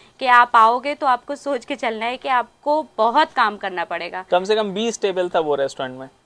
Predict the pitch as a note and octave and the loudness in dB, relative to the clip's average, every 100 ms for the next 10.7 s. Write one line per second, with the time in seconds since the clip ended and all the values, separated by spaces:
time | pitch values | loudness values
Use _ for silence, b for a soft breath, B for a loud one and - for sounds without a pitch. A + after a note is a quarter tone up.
0 | _ _ _ _ _ D3 F#3+ G#3+ G#3 G3 | _ _ _ _ _ -10 -6 -2 -2 -2
1 | G3 G3+ G#3+ - A3 B3 A#3+ G3+ F#3 F3 | -2 -4 -8 -6 -2 0 0 -2 -2 -2
2 | E3+ C#3 - D3+ D#3+ E3+ F#3+ F3 D#3+ F#3+ | -2 -4 -4 -6 -6 -4 -2 -2 -2 -6
3 | G#3 G3+ - - - - - - - D#3+ | -6 -8 -12 -18 -18 -20 -18 -18 -4 -2
4 | D#3 D#3 D#3+ C#3+ C3 C#3 B2+ C3 - D3+ | -2 -2 -2 -2 -8 -12 -14 -16 -12 -8
5 | D3 E3+ D#3+ D#3 D#3 D#3 D#3 D3 C3+ _ | -8 -6 -4 -4 -4 -12 -12 -14 -18 _
6 | b b _ D3+ D#3 D#3+ E3 D#3+ E3+ G3 | b b _ -6 -4 -4 -4 -8 -10 -12
7 | F3 G3 G3 G3 F3 F3 F#3+ E3+ D3 E3 | -10 0 0 2 -4 -4 -6 -6 -6 -8
8 | F3 G3+ G3 D#3 E3 E3+ G3 A3 A#3 A3 | -6 -6 -6 -4 -4 -2 0 2 4 2
9 | A#3+ G#3+ F3+ G#3+ G#3+ E3+ D3 D3 G3+ A#3 | 4 4 4 2 2 0 0 -2 -2 -4
10 | B B B B - F3 | B B B B -4 -2